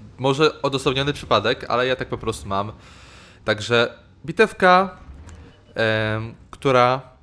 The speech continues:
według mnie wypadła całkiem nieźle. Losowanie jest perfekt. Ósemeczki. E, przeciwnik ma takie pojazdy jak Isu, Isu, Borsuk, Su sto, Su sto Y,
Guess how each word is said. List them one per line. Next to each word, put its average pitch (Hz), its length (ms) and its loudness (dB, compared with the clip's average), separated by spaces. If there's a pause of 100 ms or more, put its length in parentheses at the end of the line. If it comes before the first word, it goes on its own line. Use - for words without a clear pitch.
(460)
według 143 300 0
mnie 147 100 0
wypadła 135 300 2
całkiem 131 320 -2
nieźle. 101 520 0 (400)
Losowanie 202 340 2
jest - 320 -2
perfekt. 127 640 4
Ósemeczki. 156 1000 -4 (400)
E, 107 180 -6
przeciwnik - 600 -4
ma 135 140 0
takie 127 240 -8
pojazdy 127 380 0
jak 104 260 -2
Isu, 151 340 -6
Isu, 139 380 -8
Borsuk, 139 580 0
Su 113 140 -8
sto, 139 320 0
Su 117 260 -6
sto 120 200 -4
Y, 131 460 -2